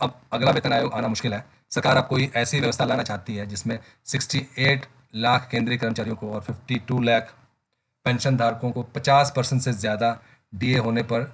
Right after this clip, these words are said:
salary में automatic revision हो जाएगा। दोस्तों, जो आठवें पे commission है, उसका काफ़ी ज़्यादा चर्चा में आ रही है, और उसमें अब डायरेक्टली सबका नहीं बढ़ेगा, एक तो जो लोग काम करेंगे उन्हीं का बढ़ेगा। और वित्त मंत्रालय के अनुसार जो है,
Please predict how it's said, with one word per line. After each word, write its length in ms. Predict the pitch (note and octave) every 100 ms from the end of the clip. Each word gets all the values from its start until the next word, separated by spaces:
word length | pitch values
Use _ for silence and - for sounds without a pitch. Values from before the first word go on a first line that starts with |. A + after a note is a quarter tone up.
| -
salary 420 | - A#2 A2+ B2
में 100 | A#2+
automatic 480 | G#2+ A#2+ A2 G2+ G#2
revision 280 | G2 F#2+
हो 80 | F#2+
जाएगा। 220 | E2 D#2+ - _ _ _ _ _ -
दोस्तों, 200 | F3 D3+
जो 60 |
आठवें 300 | F#3 D#3+ D#3
पे 100 | -
commission 300 | - - -
है, 60 | E3
उसका 180 | C#3 C#3+
काफ़ी 220 | C#3 -
ज़्यादा 300 | B2 A#2+ B2+ A#2+ - - _ _ _ _ _ _ _ _ _ _ _ _
चर्चा 300 | B2+ B2 C#3+
में 120 | C3+
आ 80 | B2+
रही 160 | A#2 A#2
है, 140 | C3 -
और 280 | A2+ A2+ A2+
उसमें 260 | - - D3
अब 240 | C3 A2 - _ _ -
डायरेक्टली 400 | A2+ A#2 B2 C#3
सबका 340 | - C3 -
नहीं 100 | C#3+
बढ़ेगा, 200 | D3+ C3 B2
एक 180 | A#2
तो 180 | - - -
जो 100 | A2+
लोग 100 | C#3+
काम 180 | B2 B2+
करेंगे 200 | B2 C3+
उन्हीं 120 | B2
का 60 | G#2+
बढ़ेगा। 260 | G#2 A2+ - _ _ _ _ _
और 80 | C3+
वित्त 140 | A2 -
मंत्रालय 280 | - D3
के 60 | C#3
अनुसार 200 | - D#3
जो 80 |
है, 60 | B2